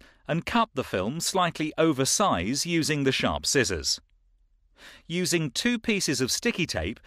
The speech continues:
remove the backing sheet from the film. Press the sticky tape firmly on opposite sides of the film and then pull apart. Spray the backing sheet before fully peeling it away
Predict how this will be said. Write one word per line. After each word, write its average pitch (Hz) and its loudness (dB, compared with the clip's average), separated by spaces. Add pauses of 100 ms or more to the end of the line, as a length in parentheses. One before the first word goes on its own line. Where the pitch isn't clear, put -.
(240)
remove 190 4
the 185 2
backing 170 0
sheet - -4
from 110 -2
the 101 0
film. 101 0 (840)
Press 139 0
the 95 -4
sticky 143 -2
tape 117 0
firmly 147 0
on 85 0
opposite 156 0
sides 110 2
of 101 -4
the 101 0
film 160 2 (380)
and 190 0
then 185 4
pull 120 0
apart. 90 -2 (840)
Spray 202 2
the 190 -2
backing 156 -2
sheet - -4
before 147 2
fully 156 2
peeling 143 2
it 117 2
away 135 2